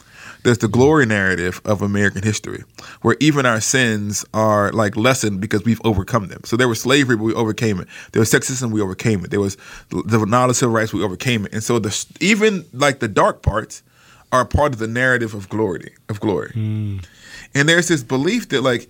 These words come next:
Speaker 1: it, it, and since Christianity is so tied to it, a criticism of America feels like a criticism of Christianity.
Speaker 2: Right.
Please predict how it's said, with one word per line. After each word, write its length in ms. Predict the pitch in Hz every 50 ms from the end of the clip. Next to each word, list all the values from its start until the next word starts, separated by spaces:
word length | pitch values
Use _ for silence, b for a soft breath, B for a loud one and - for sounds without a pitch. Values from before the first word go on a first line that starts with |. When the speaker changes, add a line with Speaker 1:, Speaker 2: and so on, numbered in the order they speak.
| _ _ -
Speaker 1:
it, 260 | 156 185 170 - - -
it, 200 | 156 147 147 - 151
and 80 | 143
since 220 | - - 180 180 -
Christianity 460 | - 190 165 - 151 156 151 139 131
is 100 | 131 -
so 140 | - 143 131
tied 420 | - - - 139 160 160 151 151
to 160 | - 104 98 95
it, 160 | 87 - - B B B B B B B B B -
a 80 | 120
criticism 560 | - - 196 160 175 156 175 160 139 147 123
of 100 | 123 104
America 520 | 110 101 104 113 123 127 127 123 - 110 104
feels 300 | - - - 120 117 110 110
like 100 | 110 101
a 40 | 95
criticism 540 | - 113 98 104 101 - 98 95 92 85 87
of 100 | 85 -
Christianity. 640 | 101 95 - - 76 62 64 58 - - - - _ _ _ _ _ _ _ _ _ -
Speaker 2:
Right. 260 | 110 101 98 98 98